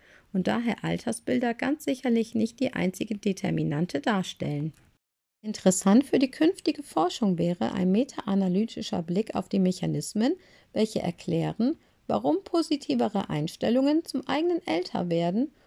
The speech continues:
und ein jüngeres gefühltes Alter eine bessere Gesundheit vorhersagen. Studien konnten zeigen, dass verschiedene Mechanismen eine Rolle spielen.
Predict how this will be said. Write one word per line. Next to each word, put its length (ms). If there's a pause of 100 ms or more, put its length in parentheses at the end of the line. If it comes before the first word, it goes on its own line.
(120)
und 200
ein 120
jüngeres 460
gefühltes 560
Alter 560
eine 220
bessere 420
Gesundheit 540
vorhersagen. 880 (480)
Studien 400
konnten 280
zeigen, 500 (280)
dass 160
verschiedene 420
Mechanismen 840
eine 240
Rolle 260
spielen. 520